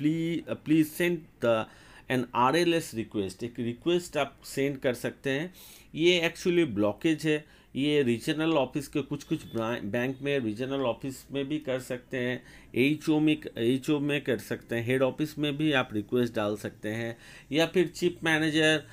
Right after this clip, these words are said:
या फिर एजीएम या फिर डीजी, डीजीएम जो है, जो ऊपर हायरार्की लेवल में है, वो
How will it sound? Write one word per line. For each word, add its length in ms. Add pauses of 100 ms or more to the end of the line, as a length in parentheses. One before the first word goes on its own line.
(240)
या 140
फिर 240
एजीएम 680
या 140
फिर 220
डीजी, 500
डीजीएम 480
जो 180
है, 300 (340)
जो 100
ऊपर 340
हायरार्की 540
लेवल 320
में 180
है, 240 (320)
वो 380